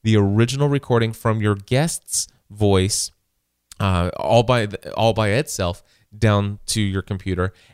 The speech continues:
And you'll also have the ability, if you want to, you can go ahead and download the mixed track version. So it actually has both of your voices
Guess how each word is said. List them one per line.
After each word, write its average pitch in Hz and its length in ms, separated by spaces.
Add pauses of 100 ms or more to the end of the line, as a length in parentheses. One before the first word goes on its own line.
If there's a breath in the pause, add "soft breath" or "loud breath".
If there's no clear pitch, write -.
And 139 460
you'll 120 200
also 123 420
have 107 260
the 113 140
ability, 104 400
if 110 100
you 147 80
want 247 260
to, 165 100
you 180 160
can 175 160
go 170 160
ahead 151 260
and 151 200
download 113 680 (360 soft breath)
the 127 140
mixed 135 640 (340)
track 95 480
version. 92 480
So 120 280
it 120 80
actually 120 320
has 107 240
both 143 320
of 143 100
your 113 120
voices 92 580